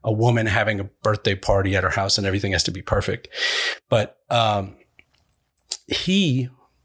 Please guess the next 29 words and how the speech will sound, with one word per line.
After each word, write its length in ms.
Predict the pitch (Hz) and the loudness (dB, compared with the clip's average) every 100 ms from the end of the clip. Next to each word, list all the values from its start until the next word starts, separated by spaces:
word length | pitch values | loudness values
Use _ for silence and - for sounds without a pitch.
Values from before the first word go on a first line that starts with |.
| _ _ | _ _
was 160 | 135 127 | -2 0
talking 400 | 160 160 160 143 | 0 0 0 0
about 400 | 123 123 120 117 | 0 -2 -4 -2
working 320 | 131 139 151 | -2 2 0
on 140 | 135 | 2
all 100 | 131 | 0
these 240 | 131 131 - | 0 0 2
huge 200 | 147 113 | 0 2
movies, 340 | 143 151 107 | 2 2 0
but 100 | 117 | 0
he 80 | 110 | 0
wants 240 | 117 120 | 2 0
to 80 | - | 0
make 160 | 113 - | -2 0
short 260 | - 104 | 2 2
films 340 | - 107 92 101 | 0 0 0 0
also. 420 | 95 - - - _ _ _ _ _ - | 0 0 -2 -6 _ _ _ _ _ -2
Right. 320 | 104 107 - - - - - | 0 0 -2 -6 -4 -4 -2
But 100 | 120 | 0
he, 160 | 113 - _ | 0 -2 _
he 200 | 98 123 | 0 2
also 300 | 120 123 120 | 4 2 -2
wants 160 | 110 - | 0 2
to 60 | |
make 140 | 104 101 | 2 0
a 60 | |
feature 360 | - 247 247 139 | 0 0 2 0
film 240 | - 107 | 0 -2
someday 380 | 98 104 101 | 0 0 0